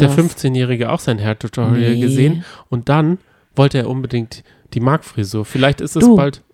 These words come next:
Speaker 1: kannst die auch machen und zwar, also du brauchst nasse Haare, kommst quasi aus der Dusche
Speaker 2: Ja.
Speaker 1: und dann nimmst du eine ordentliche Portion Schaumfestiger.
Speaker 2: Aha.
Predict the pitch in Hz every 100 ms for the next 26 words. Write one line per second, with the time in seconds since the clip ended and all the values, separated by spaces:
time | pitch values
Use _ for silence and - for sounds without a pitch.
0 | _ 196 175 - 180 - 175 151 156 123
1 | 113 139 - 151 165 - _ _ _ _
2 | 160 156 147 151 160 - - 185 180 170
3 | 175 170 165 151 160 214 277 - - -
4 | 175 185 - 180 165 80 160 170 147 160
5 | 165 160 - - - - 170 180 196 208
6 | - 175 165 - 160 214 226 226 214 -
7 | 190 175 - 175 175 175 175 - - -
8 | - 160 160 151 139 - 143 139 147 _
9 | _ _ _ _ 101